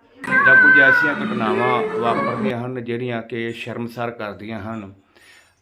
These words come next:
ਜਿਨ੍ਹਾਂ 'ਤੇ ਬਹੁਤ ਦੁੱਖ ਆਉਂਦਾ ਹੈ। ਇਹ ਵੀਡੀਓ ਹੈ ਇੱਕ ਆਪਣੇ ਕੋਲ ਕਿ ਯੂ ਪੀ ਦੇ ਬੁਲੰਦ ਸ਼ਹਿਰ ਦੀ ਹੈ। ਇੱਕ ਅਧਿਆਪਕਾ ਕਲਾਸ ਦੇ ਵਿੱਚ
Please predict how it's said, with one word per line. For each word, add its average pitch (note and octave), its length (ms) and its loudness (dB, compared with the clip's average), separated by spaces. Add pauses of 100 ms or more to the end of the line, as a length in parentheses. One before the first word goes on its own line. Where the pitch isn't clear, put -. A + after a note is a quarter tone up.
(180)
ਜਿਨ੍ਹਾਂ D3 260 -4
'ਤੇ D3+ 140 -6
ਬਹੁਤ B2+ 560 0 (360)
ਦੁੱਖ G#2+ 280 -10
ਆਉਂਦਾ G2+ 260 -12
ਹੈ। G2+ 280 -20 (1120)
ਇਹ C#3 100 -4
ਵੀਡੀਓ F#3+ 420 0
ਹੈ E3+ 180 2
ਇੱਕ E3 180 -6
ਆਪਣੇ D3+ 320 -6
ਕੋਲ D3+ 380 -6 (140)
ਕਿ C#3 380 -6 (880)
ਯੂ C3+ 120 -4
ਪੀ D#3+ 200 -4
ਦੇ D#3 260 0
ਬੁਲੰਦ B2 600 -4
ਸ਼ਹਿਰ A#2+ 340 -6
ਦੀ A#2 240 -8
ਹੈ। A2+ 280 -12 (380)
ਇੱਕ B2 560 -10
ਅਧਿਆਪਕਾ A#2 560 -4
ਕਲਾਸ A#2 460 -2
ਦੇ A#2+ 160 -8
ਵਿੱਚ G#2 600 -10